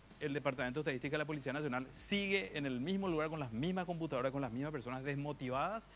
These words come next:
y sigue siendo un ámbito en donde el policía que va ahí a dirigir ese lugar tan importante,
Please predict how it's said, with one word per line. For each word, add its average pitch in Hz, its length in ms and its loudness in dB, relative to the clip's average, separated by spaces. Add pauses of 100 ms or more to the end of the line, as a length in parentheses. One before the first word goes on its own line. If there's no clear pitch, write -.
(200)
y 147 120 -4
sigue 151 240 -2
siendo 147 280 -2
un 147 220 -4
ámbito 147 420 -2
en 147 80 -4
donde 135 240 -2
el 135 80 -4
policía 147 360 -4
que 156 100 -4
va 131 140 0
ahí 151 260 -2
a 143 140 0
dirigir 139 340 -4
ese 147 300 -4
lugar 151 340 0 (140)
tan 180 160 4
importante, 165 640 -2